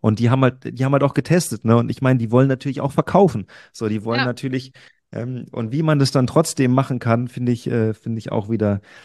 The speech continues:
Speaker 1: auch wieder sehr
Speaker 2: Mhm.
Speaker 1: spannend. Und dann noch ein anderer Tipp, äh, der geht eher, eher, eher in so eine, also weg von einer Reportage, von einer Dokumentation hin Richtung, ähm,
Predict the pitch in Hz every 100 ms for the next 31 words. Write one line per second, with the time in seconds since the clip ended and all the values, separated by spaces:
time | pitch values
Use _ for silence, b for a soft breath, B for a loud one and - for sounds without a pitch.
0 | _ - 113 120 110 104 104 95 127 156
1 | B B B B - 131 127 - - 113
2 | 120 117 117 147 160 147 - - - -
3 | 123 117 110 - 113 123 - 113 113 -
4 | - 110 - 110 104 104 104 101 101 98
5 | - - 98 92 90 110 - - 107 104
6 | 101 - - 98 95 90 95 98 - 120
7 | 139 131 117 104 101 101 101 98 95 -
8 | 135 127 - 113 135 139 123 120 113 -
9 | 110 107 107 101 98 98